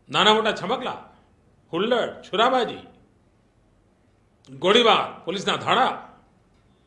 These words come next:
કોઈ દસકો એવો ગયો છે કે આ બધા દ્રશ્યો ન જોયા હોય? ઉચાટ, ઉચાટ અને ઉચાટ.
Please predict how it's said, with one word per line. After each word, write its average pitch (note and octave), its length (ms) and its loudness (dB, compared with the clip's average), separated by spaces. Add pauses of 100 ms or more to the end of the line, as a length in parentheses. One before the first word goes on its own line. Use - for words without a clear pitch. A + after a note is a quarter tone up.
(920)
કોઈ G#3+ 200 6
દસકો G#3+ 340 4
એવો A#3+ 180 8
ગયો A#3+ 220 4
છે C4+ 180 -8 (760)
કે D3+ 60 -6
આ D#3 40 -2
બધા F#3+ 220 2
દ્રશ્યો G3 320 -4
ન F3+ 120 -4
જોયા A3 260 0
હોય? A#3+ 180 -10 (2750)
ઉચાટ, F3 440 2
ઉચાટ F#3 300 0
અને D#3+ 180 -4
ઉચાટ. D3 460 -8